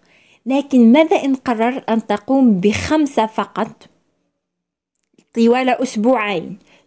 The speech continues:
ثم عشرة لمدة أسبوعين آخرين، وبعد شهرين قمت بعشرين حركة ضغط؟ ستقومون بها بسهولة يا أصدقاء.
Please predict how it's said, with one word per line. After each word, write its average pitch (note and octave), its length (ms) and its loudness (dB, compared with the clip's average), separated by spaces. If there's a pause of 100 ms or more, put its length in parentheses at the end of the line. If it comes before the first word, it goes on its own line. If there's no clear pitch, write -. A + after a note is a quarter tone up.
(160)
ثم C#4+ 240 4
عشرة C4+ 600 0
لمدة B3 420 2 (100)
أسبوعين A#3+ 560 0
آخرين، B3 720 -2
وبعد C4+ 340 -2
شهرين C4 400 0
قمت C#4+ 320 -4
بعشرين A#3 520 0
حركة B3+ 440 -4
ضغط؟ C#4+ 420 -6 (680)
ستقومون B3 760 2
بها A3+ 260 0
بسهولة G#3 540 0
يا F3 220 -2
أصدقاء. F3 440 -8